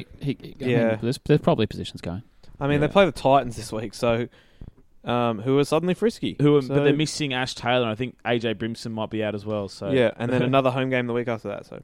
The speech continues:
Speaker 3: But
Speaker 2: fuck.
Speaker 3: we'll see.
Speaker 2: You're right. I think they gotta, they gotta show more. They can't. I, I don't know.
Speaker 3: Mate, they've got no, when they've got the ball in attack, that
Speaker 2: It's
Speaker 3: they've got nothing happens without
Speaker 2: Yeah.
Speaker 3: going to Ponga. There's
Speaker 1: It's
Speaker 3: nothing
Speaker 1: like they
Speaker 3: else.
Speaker 1: don't train.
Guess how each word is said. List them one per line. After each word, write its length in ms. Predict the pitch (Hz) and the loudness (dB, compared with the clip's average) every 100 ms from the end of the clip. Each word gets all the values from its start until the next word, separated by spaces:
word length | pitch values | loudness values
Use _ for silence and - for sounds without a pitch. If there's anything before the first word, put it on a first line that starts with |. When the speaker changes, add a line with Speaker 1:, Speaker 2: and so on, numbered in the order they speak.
| _ | _
Speaker 3:
But 100 | - | -14
Speaker 2:
fuck. 120 | - - | -14 -12
Speaker 3:
we'll 140 | 117 123 | -12 -10
see. 200 | 123 107 | -6 -4
Speaker 2:
You're 100 | 127 | -2
right. 240 | 101 98 | -4 -6
I 60 | 113 | -12
think 260 | 131 117 _ _ _ _ _ _ - | -12 -12 _ _ _ _ _ _ -8
they 80 | 147 | -2
gotta, 320 | 156 131 139 | 0 -2 -8
they 100 | 135 | -12
gotta 280 | - 180 123 | -6 -4 -4
show 220 | - 110 | -10 -12
more. 260 | 110 107 120 | -12 -10 -10
They 100 | 160 | -10
can't. 320 | - 190 175 | -12 -16 -16
I, 140 | 160 | -16
I 20 | 139 | -14
don't 180 | 151 120 | -10 -10
know. 60 | 104 107 - - _ | -12 -18 -20 -20 _
Speaker 3:
Mate, 120 | - 151 | -6 -2
they've 120 | 185 | 0
got 160 | 226 | 0
no, 220 | 214 208 175 | 0 0 0
when 100 | 196 | 2
they've 100 | 170 | 2
got 120 | 208 | 0
the 60 | |
ball 300 | 185 170 196 208 | 2 6 6 4
in 40 | |
attack, 400 | 180 - 139 - | -2 0 0 0
that 180 | 131 - - | -4 -4 -10
Speaker 2:
It's 260 | 139 - | -14 -12
Speaker 3:
they've 280 | - 135 143 | -4 -2 0
got 160 | 170 156 | 0 0
nothing 260 | 160 180 | -2 -2
happens 500 | 156 160 123 90 - | -4 -4 -6 -8 -14
without 140 | - 165 165 | -2 -2 0
Speaker 2:
Yeah. 80 | 170 | -2
Speaker 3:
going 0 | |
to 80 | |
Ponga. 260 | 151 151 147 | -2 -4 -2
There's 140 | 139 | -2
Speaker 1:
It's 80 | 147 | 0
Speaker 3:
nothing 240 | 165 165 151 | -2 2 6
Speaker 1:
like 260 | 151 165 156 | 6 6 2
they 60 | |
Speaker 3:
else. 100 | 147 | 2
Speaker 1:
don't 260 | 131 123 - | 0 -4 -6
train. 460 | - 104 95 92 | -6 -4 -4 -10